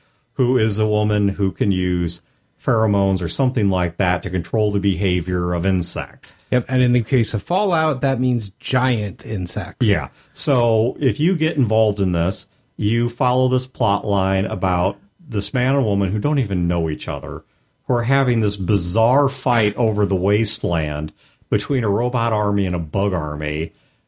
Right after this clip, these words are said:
Speaker 1: Now, this, it's, it's a fun plot line. It's neat. They did some cool stuff with it. You get some cool loot drops out of it. There's a bunch of different endings to it that result in different effects. But ultimately, this has nothing to do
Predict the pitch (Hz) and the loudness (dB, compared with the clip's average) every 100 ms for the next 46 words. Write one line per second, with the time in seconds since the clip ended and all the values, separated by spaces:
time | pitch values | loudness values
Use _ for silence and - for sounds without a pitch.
0 | _ 143 147 220 - - 196 165 - - | _ 0 2 2 0 0 -2 0 -4 0
1 | 160 - 147 - 220 240 - 156 160 - | -2 2 0 2 0 -2 -2 0 0 2
2 | 107 67 - - _ - 139 139 - _ | -2 -2 -8 -20 _ -2 -2 -2 -10 _
3 | - 117 120 156 208 - - 120 139 131 | -2 0 2 2 0 -4 -2 0 0 0
4 | 113 - 143 170 - 160 131 131 131 131 | -2 0 0 0 0 -2 0 0 0 2
5 | 185 185 _ _ _ 123 131 131 156 - | 0 0 _ _ _ 0 0 0 -2 0
6 | 151 135 151 147 117 117 151 139 139 139 | -2 0 0 2 2 0 0 0 0 0
7 | - 139 139 147 147 160 - _ _ 135 | 0 0 2 0 0 -2 -6 _ _ 0
8 | 127 104 82 127 156 156 135 135 139 120 | 2 -2 0 0 0 0 0 0 0 2
9 | 120 139 143 - 165 160 170 170 117 110 | 2 0 0 -2 -2 0 -2 -2 0 0
10 | - 117 101 90 110 110 123 101 113 - | 0 0 0 2 0 0 0 0 0 0
11 | 113 - 113 135 - - _ _ - 185 | -2 0 0 0 -6 -18 _ _ -2 0
12 | 135 - - - - 160 143 180 190 175 | 0 -4 -2 -2 0 0 0 0 0 0
13 | 127 139 143 160 170 - 175 170 - 160 | 2 2 2 0 -2 -2 2 2 2 -2
14 | 120 139 147 110 92 90 | 0 2 2 2 2 0